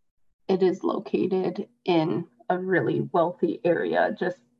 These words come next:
towns over. There's, yeah, just immense wealth. Um, and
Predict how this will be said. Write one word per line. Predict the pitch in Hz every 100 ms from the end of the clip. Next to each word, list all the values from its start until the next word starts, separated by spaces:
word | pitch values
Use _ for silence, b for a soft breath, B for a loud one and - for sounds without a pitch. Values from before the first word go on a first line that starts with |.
| -
towns | - 196 180 -
over. | 185 180 98 101
There's, | - - - _ _ _ _ -
yeah, | - -
just | - - -
immense | 185 - 185 - - -
wealth. | - - 226 - b b b b b b _ _ -
Um, | 190 185 185 185 175 -
and | 196 196 196 185 185 185 180 180